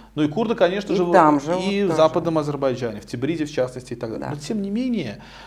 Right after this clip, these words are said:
Speaker 1: как бы, да, даже здесь уже, э, и, ну, и, кстати, в Тегеране живёт около трёх миллионов, мне сказали, азербайджанцев, сами иранцы говорили. Но здесь даже сколько дело не в азербайджанцах сейчас, их и иранцах. Почему? Потому что
Speaker 2: Ну, это огромное
Speaker 1: Всё, в любом случае, это огромная
Speaker 2: этническое
Speaker 1: цифра. Это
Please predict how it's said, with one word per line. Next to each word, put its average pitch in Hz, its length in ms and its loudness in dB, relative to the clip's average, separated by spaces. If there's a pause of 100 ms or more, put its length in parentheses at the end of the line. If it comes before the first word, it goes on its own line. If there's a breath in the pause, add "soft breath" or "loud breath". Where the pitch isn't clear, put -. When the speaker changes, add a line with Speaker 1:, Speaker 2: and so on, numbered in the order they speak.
(120)
Speaker 1:
как 117 260 -4
бы, 113 140 -8
да, 147 320 4
даже 170 400 0
здесь 175 320 -6
уже, 151 440 0
э, 127 520 -4
и, 127 60 -6
ну, 143 100 -4
и, 135 160 -2
кстати, 131 240 -6
в 113 160 -4
Тегеране 143 420 -2
живёт 107 300 -8
около 107 240 -8
трёх 120 260 -6
миллионов, 117 240 -6
мне 107 80 -14
сказали, 107 260 -10
азербайджанцев, 113 640 -6
сами 110 220 -8
иранцы 117 380 -8
говорили. - 420 -16 (260 loud breath)
Но 156 160 -8
здесь 160 280 -4
даже 175 240 0
сколько - 240 -10
дело 160 180 -2
не 156 140 -4
в 143 80 -4
азербайджанцах 139 560 -4
сейчас, 127 200 -10
их 123 240 -8
и 120 120 -4
иранцах. 113 500 -10 (540 loud breath)
Почему? 190 300 -4
Потому 160 420 -4
что 151 300 -4
Speaker 2:
Ну, 131 80 2
это 135 200 2
огромное 147 720 4 (180)
Speaker 1:
Всё, 139 200 -4
в 131 80 -4
любом 160 240 6
случае, 165 160 4
это 135 100 6
огромная 127 320 4
Speaker 2:
этническое 131 200 6
Speaker 1:
цифра. 104 180 -2
Это 123 100 2